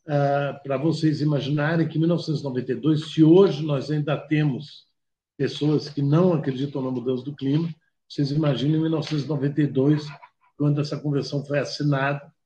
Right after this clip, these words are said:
em que até os jornais mais avançados, revistas mais avançadas, diziam, "Pô, não tá meio cedo pra gente ter uma coisa sobre mudança do clima?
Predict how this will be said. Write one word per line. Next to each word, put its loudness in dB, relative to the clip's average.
em -6
que -2
até 0
os 0
jornais 0
mais -2
avançados, -6
revistas -2
mais -2
avançadas, -4
diziam, -2
"Pô, 0
não -6
tá -4
meio 6
cedo 4
pra -6
gente -8
ter -2
uma -4
coisa -4
sobre -6
mudança -2
do -10
clima? 0